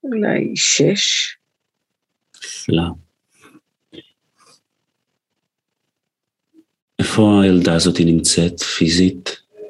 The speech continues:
Speaker 1: איפשהו בין הסלון ל-, למטבח.
Speaker 2: איפה? מקום ספציפי?
Speaker 1: בבית.
Speaker 2: יופי. מה היא צריכה, הילדה הזאת?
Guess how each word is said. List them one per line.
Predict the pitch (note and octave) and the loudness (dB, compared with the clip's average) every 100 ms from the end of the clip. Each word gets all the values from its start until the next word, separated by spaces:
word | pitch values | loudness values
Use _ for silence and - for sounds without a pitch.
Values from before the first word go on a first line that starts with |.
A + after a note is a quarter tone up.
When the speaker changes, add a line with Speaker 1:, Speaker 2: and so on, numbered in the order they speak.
| _ _ _ _ _ _ _ _ - - - _ _ - | _ _ _ _ _ _ _ _ -20 -20 -20 _ _ -12
Speaker 1:
איפשהו | - C#4 - G#3+ F3+ E3 | -6 -2 0 4 4 4
בין | F3+ | 2
הסלון | F#3+ - - E3 D#3 D#3 E3 D#3+ | 2 0 0 2 4 4 4 4
ל-, | D3+ C#3+ C#3+ C#3+ D3 D3 D3 _ _ _ _ - | 4 2 2 2 0 -2 -4 _ _ _ _ -4
למטבח. | D3+ D3+ D3+ E3 C#3+ - - - _ _ _ - | 0 0 -2 -2 -2 -4 -16 -20 _ _ _ -6
Speaker 2:
איפה? | F2+ F2+ - C#2+ - - _ - | -4 -4 -2 -2 -4 -14 _ -10
מקום | - E2+ | -2 0
ספציפי? | - - - F#2 F#2 - A#2 A#2+ - _ - | 0 -2 0 0 0 0 -2 -4 -16 _ -4
Speaker 1:
בבית. | E3 G#3 A#3 D#4 - - _ _ _ _ _ | 0 0 0 0 -2 -12 _ _ _ _ _
Speaker 2:
יופי. | - F#2 - - - - _ _ _ - - - - _ _ _ _ _ _ _ _ _ _ _ _ _ _ _ - _ _ _ _ - | -4 -4 -2 -4 -4 -6 _ _ _ -20 -20 -20 -20 _ _ _ _ _ _ _ _ _ _ _ _ _ _ _ -20 _ _ _ _ -2
מה | G2+ | 2
היא | A2+ | 2
צריכה, | - G2 - D#2+ | 2 2 2 0
הילדה | D#2 D#2 D2+ D#2 | 2 2 2 2
הזאת? | D#2 - E2 - | 0 0 -2 -4